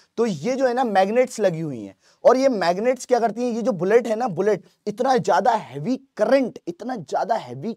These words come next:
करंट ये प्रोड्यूस करती है, इतना ज़्यादा हैवी करंट प्रोड्यूस करती है कि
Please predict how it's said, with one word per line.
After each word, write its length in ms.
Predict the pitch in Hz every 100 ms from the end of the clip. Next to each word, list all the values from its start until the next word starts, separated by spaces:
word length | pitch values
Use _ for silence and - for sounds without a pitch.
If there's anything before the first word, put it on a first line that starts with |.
| -
करंट 300 | 196 247 254
ये 100 | 226
प्रोड्यूस 340 | 190 190 196 -
करती 260 | 170 190
है, 60 | 196
इतना 220 | - 196
ज़्यादा 280 | 175 175 202 - _ -
हैवी 200 | 175 220
करंट 360 | - 233 262 247
प्रोड्यूस 300 | 208 202 -
करती 320 | 185 - 226
है 120 | 269
कि 380 | 262 _ -